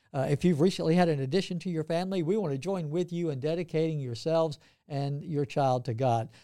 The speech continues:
So if you, uh, want to be part of that, have your child dedicated, please make sure you sign up online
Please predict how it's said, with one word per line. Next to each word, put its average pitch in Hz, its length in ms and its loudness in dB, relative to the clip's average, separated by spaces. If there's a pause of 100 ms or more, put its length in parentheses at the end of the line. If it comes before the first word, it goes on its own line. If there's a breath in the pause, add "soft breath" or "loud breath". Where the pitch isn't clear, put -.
(100)
So 165 280 6
if 175 260 0
you, 165 280 4
uh, 143 220 2
want 185 260 0
to 165 60 -8
be 196 140 2
part 185 280 2
of 190 120 0
that, 190 280 0
have 160 220 -2
your 175 100 0
child 170 360 0
dedicated, 165 580 0 (320 soft breath)
please 208 260 2
make 170 220 2
sure 170 160 0
you 143 160 2
sign 147 340 0
up 147 140 0
online 156 640 0